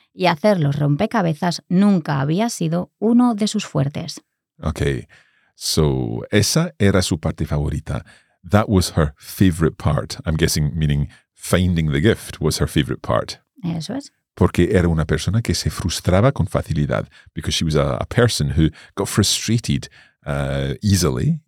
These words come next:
Speaker 2: y hacer los rompecabezas nunca había sido uno de sus fuertes. And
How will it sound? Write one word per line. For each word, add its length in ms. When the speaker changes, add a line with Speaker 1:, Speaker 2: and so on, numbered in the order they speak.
Speaker 2:
y 240
hacer 380
los 240
rompecabezas 880
nunca 640
había 400
sido 440
uno 260
de 140
sus 220
fuertes. 460
And 180